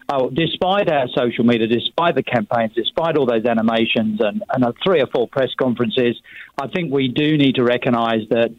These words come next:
uh, we have to make it even more blindingly obvious. And I'm just looking at the camera, which, um, people are still turning away from the tunnels, but there is a big sign saying "Anzac Bridge via tunnel, no toll."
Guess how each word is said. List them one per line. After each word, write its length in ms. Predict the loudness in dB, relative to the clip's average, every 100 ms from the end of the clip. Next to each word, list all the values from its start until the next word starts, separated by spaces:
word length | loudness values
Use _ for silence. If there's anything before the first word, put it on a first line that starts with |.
| -2
uh, 220 | 0 -2 -4 -2
we 180 | 0 0
have 220 | -2 -4
to 100 | -2
make 300 | 0 0 0
it 200 | -2 -2 _ -20 -20 _ _
even 320 | 0 0 0
more 180 | 0 0
blindingly 480 | 0 -2 -2 0 2
obvious. 360 | 2 0 0 0
And 80 | 0
I'm 120 | 0
just 160 | -2 -2
looking 160 | 0
at 80 | 0
the 80 | -2
camera, 500 | -2 -2 0 0 2
which, 320 | 0 0 0
um, 380 | 0 2 0 0
people 280 | 0 0 -2
are 60 | -2
still 280 | 0 0 0
turning 580 | -2 0 2 4 4 2 -2
away 460 | -2 0 2 2
from 180 | 0 0
the 120 | -2 -2
tunnels, 280 | -2 0 -2 0
but 160 | 0
there 180 | 2 2
is 100 | 2
a 60 | 0
big 260 | 0 -2 -2
sign 320 | -2 0 -2 -4
saying 260 | -4 -2 -2
"Anzac 360 | 0 -2 0
Bridge 280 | 0 -2 -2
via 280 | -2 0 -2 -2
tunnel, 260 | -4 -4 -6
no 400 | -6 -2 0 0 -2 -4
toll." 360 | -2 0 0